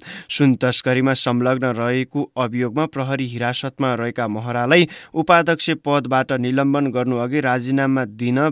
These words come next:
बैठकले सुझाएको हो। महरालाई निलम्बन गर्ने नगर्ने बारे निर्णय गर्न हिजो बसेको पदाधिकारी बैठकले प्रहरी हिरासतबाट राजीनामा दिनु उपयुक्त हुने निष्कर्ष निकालेको हो।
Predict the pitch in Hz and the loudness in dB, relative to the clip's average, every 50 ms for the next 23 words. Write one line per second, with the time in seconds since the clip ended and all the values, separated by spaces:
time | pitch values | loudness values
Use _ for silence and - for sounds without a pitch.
0 | 131 120 127 123 120 - - 135 127 135 131 123 - 123 110 120 113 117 120 - | 0 -2 -2 -2 -2 -2 -4 -2 -2 -2 -4 -4 -4 -4 -2 0 0 0 -2 -2
1 | - 120 120 147 156 147 143 - - - - - - - - 143 156 156 156 165 | -6 0 2 4 4 4 2 0 -8 -16 -16 -16 -6 -2 0 2 4 4 6 8
2 | 175 180 196 214 185 156 147 147 151 151 156 160 165 156 131 127 131 127 131 156 | 8 6 6 6 4 6 6 6 6 6 6 6 6 6 6 4 4 4 6 4
3 | 175 180 160 131 120 123 123 139 151 156 170 165 147 113 104 131 127 127 135 165 | 6 4 4 2 2 2 2 2 4 4 4 2 2 2 2 2 4 6 6 6
4 | 185 175 151 - - - _ _ _ _ _ _ _ _ _ _ _ _ - 135 | 6 6 4 0 -8 -20 _ _ _ _ _ _ _ _ _ _ _ _ 2 6
5 | 143 156 165 190 196 190 156 139 147 143 135 139 165 185 185 147 120 131 135 139 | 8 8 10 10 8 8 6 6 4 6 6 6 6 6 6 4 2 0 0 0
6 | 170 156 127 117 113 - - 165 156 - 175 170 160 - 151 135 131 139 143 143 | 0 2 2 0 0 0 0 0 2 2 2 2 2 0 0 2 2 2 2 2
7 | 151 156 156 151 147 135 120 131 131 127 - 151 143 160 175 175 156 _ - 147 | 2 2 2 2 2 2 2 0 0 0 0 -2 -2 0 -2 -2 -2 _ -4 -2
8 | 147 156 156 156 139 123 117 123 131 135 - 147 135 127 123 127 127 131 160 156 | 0 0 2 2 0 0 0 0 0 0 -2 -4 -6 -2 0 0 0 0 0 -2
9 | 139 131 127 127 123 131 139 139 139 139 139 120 110 127 127 151 165 - - 143 | 0 0 0 0 0 0 0 2 2 2 0 0 -2 0 0 0 0 0 -4 -6
10 | - 143 143 139 131 - 139 131 131 139 156 147 135 139 131 - - 151 143 131 | -4 -2 -4 -4 -4 -6 -8 -4 -2 0 0 2 2 0 -2 -2 -2 -2 -2 0
11 | - 147 135 131 127 - 127 123 123 123 - - 123 123 156 160 | 0 0 0 0 0 0 0 0 0 -2 -4 -4 0 4 4 4